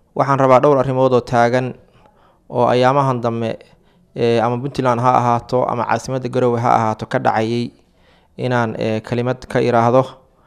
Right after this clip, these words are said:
Arrimahaasina waxay kala yihiin, haddaan usoo laabto tan caasimadda aan ku hormaro. Ee, ayaamahan waxaa soo batay, ee, dilkii, oo sidaan ognahay bishaan maanta dhammaanaysa,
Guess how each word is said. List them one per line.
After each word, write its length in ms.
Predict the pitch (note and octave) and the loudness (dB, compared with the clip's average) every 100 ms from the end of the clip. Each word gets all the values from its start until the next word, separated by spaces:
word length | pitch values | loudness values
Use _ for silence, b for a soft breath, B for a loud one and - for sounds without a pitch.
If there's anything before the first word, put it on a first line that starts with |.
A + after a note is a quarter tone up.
| b b b b - | b b b b -2
Arrimahaasina 680 | C3 D3+ C3+ - C3+ C3 B2+ | 2 4 4 2 -2 0 0
waxay 180 | C3+ C3 | 0 -2
kala 200 | - B2 | -2 -2
yihiin, 320 | A#2+ A#2+ C3+ | 0 -2 -4
haddaan 260 | B2+ B2+ C3 | -4 -2 -2
usoo 220 | C3+ C3+ | -2 0
laabto 400 | A#2+ A2+ G#2+ A#2+ - | 4 2 2 -10 -6
tan 160 | B2 A2 | -6 -2
caasimadda 480 | A2+ - B2+ C3 | -4 -2 -6 -2
aan 140 | A#2 A#2+ | -2 -2
ku 80 | - | -2
hormaro. 380 | B2+ B2 B2+ C3+ - - b b b b b b | -2 2 4 4 0 -20 b b b b b b
Ee, 200 | - A#2 | -2 2
ayaamahan 720 | A#2 B2 C#3 D#3 C#3+ C3 C3 - | 4 6 6 6 6 2 0 -4
waxaa 200 | - C3 | 2 2
soo 220 | B2 C3+ | 4 2
batay, 540 | C#3 C3 - A#2+ A#2+ - _ | 4 2 0 -2 -2 -8 _
ee, 200 | A#2+ A#2+ A#2+ | -6 -4 -2
dilkii, 560 | B2+ C#3+ - - C3+ D3 - _ _ b b b b - | 0 0 -2 0 2 2 -4 _ _ b b b b -4
oo 400 | B2+ B2 B2 A#2+ | 2 6 6 4
sidaan 300 | A2 - C#3 C3 | 2 2 2 2
ognahay 320 | D3 C3+ C3 | 0 0 0
bishaan 300 | C#3 - B2 | 0 0 0
maanta 280 | B2+ C3 B2+ | 0 -2 0
dhammaanaysa, 600 | A#2 B2 C3 A#2+ - A2 | 2 2 2 0 -2 -4